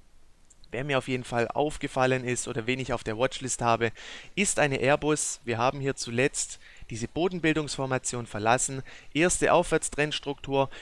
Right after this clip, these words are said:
und wenn jetzt diese Konsolidierung quasi nach oben mit dem Break der Short-Term Flatbase aufgelöst werden sollte, das wäre dann eine, hätten wir ein sehr schönes Setup für den Einstieg. Bei Airbus muss man dazu sagen,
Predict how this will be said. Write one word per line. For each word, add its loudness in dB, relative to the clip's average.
und -6
wenn 4
jetzt 0
diese -2
Konsolidierung -2
quasi 0
nach -2
oben -2
mit -2
dem -4
Break 0
der 2
Short-Term -4
Flatbase 0
aufgelöst 0
werden 2
sollte, -2
das 0
wäre 2
dann -2
eine, 0
hätten 2
wir 6
ein 4
sehr 4
schönes 0
Setup 4
für 8
den -2
Einstieg. 2
Bei 2
Airbus 4
muss -2
man 0
dazu 0
sagen, 2